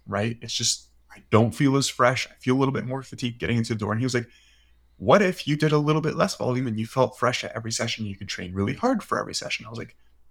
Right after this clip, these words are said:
"Makes logical sense." And I've also realized anecdotally,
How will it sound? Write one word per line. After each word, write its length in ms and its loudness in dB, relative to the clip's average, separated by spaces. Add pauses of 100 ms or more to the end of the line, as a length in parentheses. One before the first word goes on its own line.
"Makes 500 2
logical 400 2
sense." 580 0 (300)
And 120 6
I've 120 2
also 400 4
realized 520 2
anecdotally, 760 0